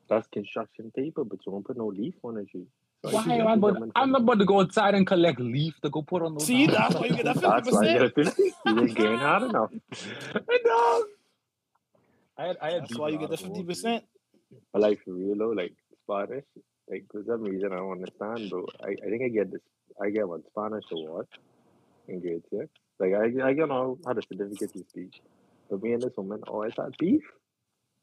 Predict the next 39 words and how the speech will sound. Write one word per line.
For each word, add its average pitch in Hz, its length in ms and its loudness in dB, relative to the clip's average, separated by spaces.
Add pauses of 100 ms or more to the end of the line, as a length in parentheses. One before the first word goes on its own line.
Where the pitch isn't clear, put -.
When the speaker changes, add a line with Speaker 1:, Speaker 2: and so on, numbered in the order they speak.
(460)
Speaker 1:
Like, - 100 -4
every 113 220 0
time 127 320 -2
she 139 120 -4
see 143 140 -8
me, 170 220 -6
she'd 107 160 -6
mean 104 240 -4
mug 107 200 -2
me, 151 140 -6
babe. 180 280 -6 (840)
Uh, 98 180 0
it's 95 120 -2
after 107 240 -2
that. - 140 -4 (540)
I 104 40 -2
think 127 180 -2
she, 143 80 -10 (220)
she's 123 160 -8
like, 87 120 -4
"Hey, 98 120 -4
Ruud." 92 320 -4 (200)
And 107 140 -14
I 113 120 -4
was 143 140 -6
like, 110 160 -4
"I 113 120 0
didn't 349 240 4
do 294 160 2
that 359 160 2
to 339 60 -4
you." 311 260 -2 (1120)
She 131 60 -8 (120)
is 120 100 -2
a - 120 0
menace. 170 340 -2
I 135 80 -4
said, 120 120 -4
"What?" 403 200 2